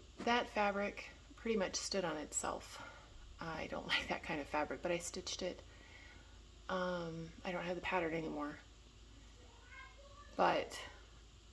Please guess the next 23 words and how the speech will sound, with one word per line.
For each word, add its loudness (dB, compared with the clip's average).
that, 2
that's 6
how 4
I 4
finished 2
it, 4
on 4
a 0
plaque, 6
and 0
I -2
did -2
the -2
cording 2
and 0
just 0
some 4
little 2
Christmas 0
picks -2
and -2
some -4
bells. 2